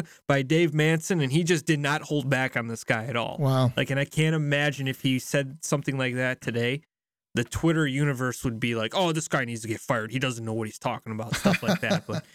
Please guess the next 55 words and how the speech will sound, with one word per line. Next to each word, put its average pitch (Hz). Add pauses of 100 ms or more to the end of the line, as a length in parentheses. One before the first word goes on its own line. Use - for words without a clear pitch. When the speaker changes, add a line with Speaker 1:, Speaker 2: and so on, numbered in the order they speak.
(180)
Speaker 2:
<laughs> -
Speaker 1:
I, 156
that, 156
that 156
was 131
my 120
favorite 110
Dale 104
call. - (460)
Speaker 2:
I 165
really 143
loved, 123
uh, 131
you 156
know, 156 (140)
I, -
to 180
be 175
honest 180
with 175
you, 165
man, 156
when 147
I 151
th-, -
think 151
of 127
Pat 127
Foley, 120
I 135
just 143
like 123
his 131
everyday, 123
like, 117 (120)
antics. - (500)
You 151
know, 139
the 127
tree 143
Speaker 1:
Yeah. 123
Speaker 2:
thirty-three, 135
or 131
we 135
got 131
a 127
hundred 131
seconds 151
Speaker 1:
Yeah. 135
Speaker 2:
left 131
in 131
the 123
period, 135
you 135
know. 131